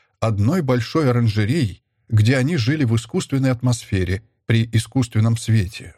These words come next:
на какой-то искусственной, чуть ли не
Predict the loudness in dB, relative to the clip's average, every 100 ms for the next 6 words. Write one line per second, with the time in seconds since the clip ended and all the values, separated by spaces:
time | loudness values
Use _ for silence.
0 | -12 -6 -4 -2 -2 -2 -2 0 -2 -2
1 | -4 -2 0 0 0 -2 _ _ -10 -4
2 | -2 0 -2 0 0